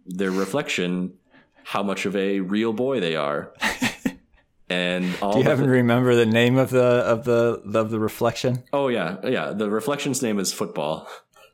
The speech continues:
Speaker 2: Right.
Speaker 1: And, you know, like, "Hello, hi, what's your name?" "My name is Football. My name is BMO." And she's got a little voice. It's, like, barely different from their own voice,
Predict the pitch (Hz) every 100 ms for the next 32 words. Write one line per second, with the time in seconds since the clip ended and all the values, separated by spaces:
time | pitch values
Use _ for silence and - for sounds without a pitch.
0 | - - 185 - 131 - - - 87 92
1 | 95 107 90 90 87 85 - 208 156 -
2 | - _ _ - 294 107 - - _ _
3 | _ _ - 113 214 277 - 82 - _
4 | _ _ 90 170 80 104 - 190 80 69
5 | - - 160 202 - 95 90 82 71 69
6 | - _ 101 92 95 104 101 101 120 127
7 | 131 127 131 104 - 104 92 92 90 104
8 | 120 139 131 123 123 113 113 110 107 107
9 | 95 85 82 80 80 - -